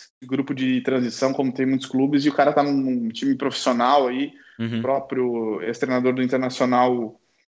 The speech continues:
Speaker 1: o Ramires, eh, tinha trinta e seis anos, né? Eu tenho
Speaker 2: Sim.
Speaker 1: trinta e dois, então um jovem, assim, trabalhando. Agora mesmo lá na, lá na Alemanha, o Bayern contratou o treinador do, do Leipzig e ele tem, se eu não me engano, ele tem trinta e quatro anos.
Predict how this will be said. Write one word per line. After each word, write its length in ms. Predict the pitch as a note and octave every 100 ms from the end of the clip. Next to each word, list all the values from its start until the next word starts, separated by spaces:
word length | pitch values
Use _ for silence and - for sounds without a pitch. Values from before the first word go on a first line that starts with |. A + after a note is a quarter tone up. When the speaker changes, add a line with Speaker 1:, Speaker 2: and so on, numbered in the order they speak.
| _ _ -
Speaker 1:
o 100 | A#2
Ramires, 840 | B2 A#2+ A#2+ C#3 D#3 F3+ F#3+ F#3
eh, 180 | F#3 F#3
tinha 160 | F3+ E3+
trinta 260 | E3+ E3+
e 60 | D#3+
seis 240 | D#3 C3
anos, 280 | B2+ D#3+ B2+
né? 120 | A2+
Eu 120 | A2+ A2+
tenho 140 | C3
Speaker 2:
Sim. 100 | B2+
Speaker 1:
trinta 200 | D3 B2
e 100 | C3+
dois, 640 | A#2+ A#2+ C#3+ B2+ - - -
então 360 | A#2 A2+ A#2 B2
um 460 | C3 A#2 A2 A#2+
jovem, 440 | G#2+ A#2+ C3 C#3 B2
assim, 200 | A2 B2+
trabalhando. 480 | C3 A#2+ A2+ C3 C3
Agora 260 | A#2 C3+
mesmo 300 | C3 C3+ C3+
lá 120 | C3
na, 320 | C3 B2+ A#2 - - _ _ _ _
lá 140 | A#2+ B2+
na 100 | B2+
Alemanha, 460 | B2+ B2 B2 B2+
o 20 |
Bayern 280 | B2+ B2 B2+
contratou 600 | C3 B2+ B2 - C3 C3
o 60 | B2+
treinador 480 | A#2+ B2 A#2 A#2+ A#2
do, 240 | B2 A#2
do 100 | A#2
Leipzig 720 | A2+ A#2+ D#3 E3 D#3+ F3 F3
e 80 | F3+
ele 240 | E3+ D#3+
tem, 240 | D3+ C#3+ C#3
se 240 | - -
eu 120 | D#3
não 100 | E3+
me 100 | E3+
engano, 220 | D#3 C3 D3+
ele 80 |
tem 120 | E3 E3+
trinta 220 | E3 E3
e 80 | D#3+
quatro 380 | C3 C3+ C3
anos. 380 | B2 C#3 - -